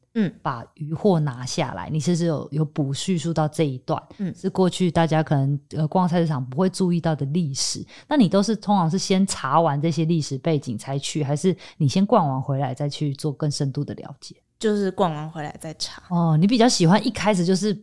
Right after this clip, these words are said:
Speaker 2: 把自己野放就对了。
Speaker 1: 对啊，
Speaker 2: 一个陌生开发。
Speaker 1: 因为，嗯，我就，所以我觉得，
Speaker 2: <laughs>
Speaker 1: 呃，在这本书里面其实会有很，
Speaker 2: 嗯。
Speaker 1: 可能我，我也写了一些大家都报道过的市场，
Speaker 2: 对。
Speaker 1: 但是我没有写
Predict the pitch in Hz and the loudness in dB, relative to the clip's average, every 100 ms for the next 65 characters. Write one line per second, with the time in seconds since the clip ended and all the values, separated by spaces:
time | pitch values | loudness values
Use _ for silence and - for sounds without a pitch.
0 | - 143 147 226 202 196 147 131 190 160 | -6 -6 0 2 2 4 2 2 4 4
1 | 147 143 135 107 110 143 _ _ 339 320 | 2 -2 -4 -6 -12 -16 _ _ 0 2
2 | 262 269 214 240 240 190 - 180 170 160 | 4 6 6 8 6 6 4 0 2 0
3 | 147 143 135 143 226 240 180 160 185 - | 0 -2 -4 -6 -2 -2 -2 0 -2 -2
4 | 294 392 403 190 185 190 214 202 202 - | -2 0 2 2 2 2 2 0 -4 -18
5 | _ - 170 170 175 262 262 254 214 170 | _ -6 -2 -2 0 0 2 2 2 -2
6 | - 214 165 156 185 180 190 160 143 196 | -4 -4 -4 -4 -4 -4 -2 0 0 0
7 | 156 - 185 170 170 185 - _ _ _ | -2 -4 -4 -4 -4 -8 -16 _ _ _
8 | - 185 214 220 208 196 214 233 185 151 | -4 -2 2 2 2 2 2 2 0 -2
9 | 147 175 170 170 165 160 160 160 147 104 | -2 -2 -2 -2 -4 -4 -6 -6 -6 -6
10 | - - - - - - 165 143 139 143 | -10 -10 -4 -4 -4 -4 -2 -2 -6 -14
11 | - 196 208 170 151 151 165 - - 101 | -2 2 2 2 0 0 0 -2 -6 -8
12 | 52 50 | -10 -12